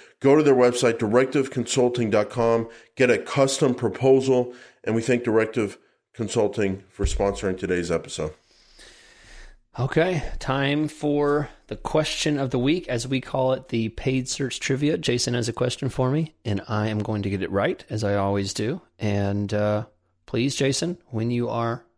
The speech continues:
Speaker 2: ready. And then, just in case you guys haven't heard enough and you want to hear after the show, join our Patreon for two dollars a month, which is a tremendously low amount that we reduced,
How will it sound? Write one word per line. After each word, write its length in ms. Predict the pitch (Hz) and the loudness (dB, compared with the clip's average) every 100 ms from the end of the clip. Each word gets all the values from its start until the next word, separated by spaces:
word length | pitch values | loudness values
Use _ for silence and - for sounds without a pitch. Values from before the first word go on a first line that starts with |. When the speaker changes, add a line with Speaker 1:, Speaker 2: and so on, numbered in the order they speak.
| _ | _
Speaker 2:
ready. 300 | 135 131 90 | 0 2 2
And 160 | 107 123 | 2 4
then, 340 | 185 185 120 - - - | 4 4 0 -4 -12 -4
just 320 | 143 127 - - | 0 0 0 -2
in 140 | 113 | 0
case 360 | - 175 120 - | 4 4 2 0
you 100 | 107 | 2
guys 380 | 104 101 101 - - _ | 2 2 0 -4 -12 _
haven't 320 | - 165 160 107 | -4 -2 -2 0
heard 200 | 107 95 | 0 0
enough 440 | 98 131 170 - _ _ _ _ 165 | 0 0 -4 -10 _ _ _ _ -4
and 140 | 104 | -2
you 120 | 98 | 0
want 240 | 107 110 - | 0 0 -2
to 80 | |
hear 320 | 98 107 101 - | 0 0 0 0
after 320 | 139 170 131 | -2 0 0
the 100 | 110 | 0
show, 400 | - 120 127 185 - | 2 2 2 -2 0
join 220 | 147 131 | 0 2
our 100 | 123 | 2
Patreon 540 | 147 139 - 139 175 | 2 2 2 2 0
for 200 | 170 180 | 0 0
two 840 | 180 - 269 277 277 311 320 339 302 | 0 -2 0 0 -2 -2 -2 -2 -2
dollars 800 | - 190 156 101 90 101 110 - | 0 2 4 2 0 -2 -4 -2
a 100 | 127 | 0
month, 500 | 131 147 113 - - | 2 0 -2 -6 -4
which 220 | 127 123 | -2 0
is 140 | 139 143 | 2 2
a 100 | 139 | 2
tremendously 680 | - 160 180 170 151 139 | 2 4 4 4 2 2
low 280 | 113 113 104 | 2 4 2
amount 340 | 101 104 147 151 | 2 0 0 -2
that 300 | 120 117 - - - - | 0 -2 -4 -18 -20 -8
we 260 | 110 127 170 | 0 2 4
reduced, 800 | 131 131 120 170 202 - - | 2 2 2 2 4 2 -2